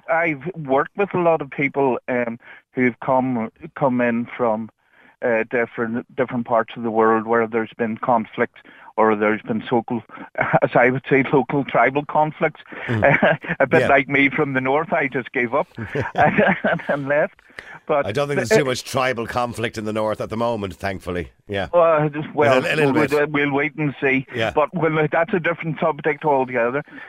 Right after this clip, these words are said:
Speaker 1: The, the point is that I was, I feel is that, you know, we're saying, "Oh, I have to make the doctors do this or the nurses do that."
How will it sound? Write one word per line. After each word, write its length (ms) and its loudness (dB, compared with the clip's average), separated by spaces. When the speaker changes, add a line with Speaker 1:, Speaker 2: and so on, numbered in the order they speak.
Speaker 1:
The, 640 2
the 160 4
point 340 2
is 280 4
that 120 0
I 300 4
was, 220 -2
I 360 4
feel 280 2
is 120 0
that, 240 4
you 120 0
know, 160 2
we're 220 0
saying, 300 0
"Oh, 200 2
I 80 -2
have 220 -6
to 60 -16
make 260 -4
the 80 -12
doctors 580 0
do 180 0
this 240 2
or 180 2
the 160 -4
nurses 560 -2
do 160 0
that." 240 2